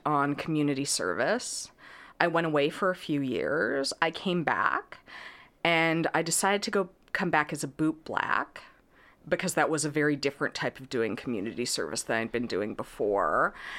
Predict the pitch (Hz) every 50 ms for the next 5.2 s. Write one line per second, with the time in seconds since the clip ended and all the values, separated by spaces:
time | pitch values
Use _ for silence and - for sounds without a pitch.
0 | - - - - - - - 180 180 170 165 165 165 165 170 165 - - - 170
1 | 190 208 208 - - - - 202 175 170 165 165 160 160 160 160 160 156 156 -
2 | - - _ _ _ - 160 170 170 170 - - - 185 180 180 180 - 165 160
3 | 147 147 147 143 147 143 - - 143 143 147 143 151 143 143 135 - 143 151 160
4 | - - 160 147 147 139 - - 143 135 135 139 - - - 151 143 147 143 143
5 | 147 147 143